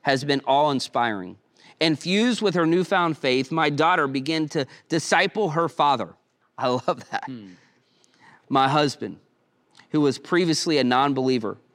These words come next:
Speaker 1: enthusiastically sharing stories about the Jesus in the sky and how he has brought joy and purpose to her life.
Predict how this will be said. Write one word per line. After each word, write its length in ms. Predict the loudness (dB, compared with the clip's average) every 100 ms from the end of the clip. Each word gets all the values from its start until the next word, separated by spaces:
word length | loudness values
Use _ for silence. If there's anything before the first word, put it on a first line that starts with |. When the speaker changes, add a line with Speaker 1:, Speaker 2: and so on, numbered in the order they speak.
| -20 -10
Speaker 1:
enthusiastically 1040 | -4 0 0 2 2 4 2 0 -4 -2 -2
sharing 400 | -2 -2 0 -2
stories 580 | -4 -2 0 2 2
about 260 | 0 0 0
the 60 | -2
Jesus 500 | -2 -2 -2 -4 -4
in 140 | -2
the 80 | -2
sky 580 | -2 0 2 2 2 -2 -8 -6
and 140 | -2
how 200 | 2 2
he 140 | 2 2
has 160 | 0
brought 400 | -2 0 0 0
joy 400 | -2 -2 0 0
and 140 | -2 -4
purpose 380 | -4 -4 -6 -8
to 160 | -6
her 160 | -4 0
life. 420 | 0 -2 -6 _